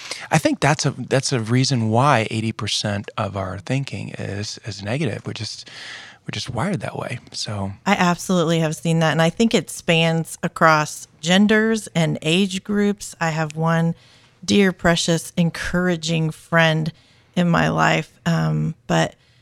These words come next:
Speaker 2: she has one area of her life that she just is, is completely negative about. And I regularly have to say to her, "Stop being so mean to my friend," <laughs> because you're stuck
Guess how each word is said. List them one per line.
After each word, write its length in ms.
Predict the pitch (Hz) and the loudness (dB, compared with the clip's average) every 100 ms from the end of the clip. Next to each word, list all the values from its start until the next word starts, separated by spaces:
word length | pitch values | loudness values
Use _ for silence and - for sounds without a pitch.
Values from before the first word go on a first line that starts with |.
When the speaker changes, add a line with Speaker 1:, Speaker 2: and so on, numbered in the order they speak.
| _ | _
Speaker 2:
she 420 | - - 190 170 175 | -8 -2 2 2 2
has 520 | 165 156 156 160 - | 2 0 0 -4 -8
one 440 | 165 165 180 196 - | -2 2 4 4 4
area 580 | 185 185 165 160 156 - | 4 4 2 2 0 0
of 120 | 156 151 | -2 -2
her 180 | 160 | -6
life 340 | 151 165 202 - | -2 0 0 -2
that 160 | 151 120 | -6 -4
she 220 | - 160 | -4 -6
just 600 | 156 151 156 160 - - - | -4 -2 0 -2 -6 -16 -6
is, 320 | 165 151 - - - | -4 -4 -10 -12 -8
is 180 | 160 - | -8 -8
completely 840 | - 156 170 165 - 170 151 156 - _ _ - | -6 -6 -2 -4 -2 -4 -4 -4 -8 _ _ 0
negative 380 | 180 165 170 160 | 2 4 2 0
about. 380 | 160 156 151 151 | 0 2 2 2
And 120 | 156 | 0
I 120 | 156 | 0
regularly 800 | 151 165 170 170 160 160 156 160 | 0 0 2 2 2 2 2 0
have 200 | 156 156 - | -2 -4 -6
to 80 | 160 | -8
say 240 | 160 160 | -4 -4
to 80 | 160 | -2
her, 160 | 151 | -4
"Stop 340 | 156 - 160 165 | -6 -2 0 2
being 180 | 170 160 | 2 4
so 160 | 170 | 4
mean 220 | 156 156 147 | 4 4 2
to 140 | - | 0
my 140 | 147 | -2
friend," 580 | 143 147 147 131 143 113 - | -2 -4 -2 0 2 0 -2
<laughs> 120 | 107 - | -6 -4
because 500 | 127 - 180 160 - - - - | -2 4 4 4 -2 -16 -18 -8
you're 120 | - 170 | -2 -2
stuck 480 | - - - 170 | -2 -4 2 2